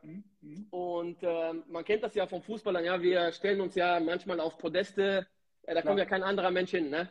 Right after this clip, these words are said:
Speaker 2: Das muss
Speaker 1: Ihr
Speaker 2: man ja
Speaker 1: werdet
Speaker 2: auch
Speaker 1: ja
Speaker 2: ehrlich
Speaker 1: auf
Speaker 2: sagen.
Speaker 1: Podeste gehoben, ne? Also das ist ja auch klar, ne? Fans
Speaker 2: Genau.
Speaker 1: und Medien tun ja auch ihr Übriges dazu bei, ne?
Speaker 2: Genau. Und ich hab dann, äh, die Jungs gefragt, "Ey, pff, ja,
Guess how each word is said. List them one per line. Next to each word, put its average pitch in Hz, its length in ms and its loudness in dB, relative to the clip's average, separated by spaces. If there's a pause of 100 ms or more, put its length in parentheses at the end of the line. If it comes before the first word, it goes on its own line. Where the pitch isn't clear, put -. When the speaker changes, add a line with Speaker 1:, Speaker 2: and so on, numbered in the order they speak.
(120)
Speaker 2:
Das 151 100 -6
muss 180 120 2
Speaker 1:
Ihr 170 40 4
Speaker 2:
man 175 100 8
ja 160 60 8
Speaker 1:
werdet 147 80 4
Speaker 2:
auch 151 60 4
Speaker 1:
ja 170 100 4
Speaker 2:
ehrlich 147 160 6
Speaker 1:
auf - 60 -8
Speaker 2:
sagen. 160 140 2
Speaker 1:
Podeste 180 380 0
gehoben, 156 440 0
ne? 214 140 -6
Also 131 200 -8
das 127 80 -12
ist - 120 -14
ja 147 100 2
auch 160 160 2
klar, 117 280 -4
ne? 175 200 -12
Fans 156 180 -2
Speaker 2:
Genau. 208 220 8
Speaker 1:
und 151 80 6
Medien 151 280 0
tun 165 160 2
ja 147 120 8
auch 143 120 2
ihr 143 140 -4
Übriges 143 400 -4
dazu - 280 0
bei, 120 240 8
ne? 95 120 -14 (240)
Speaker 2:
Genau. 202 440 2
Und 196 200 -6
ich 233 120 -8
hab 233 160 -4
dann, 220 160 -4 (120)
äh, 180 340 2
die 170 100 -16
Jungs 220 240 -8
gefragt, 208 380 -4
"Ey, 202 220 2
pff, - 440 -18 (340)
ja, 190 400 -2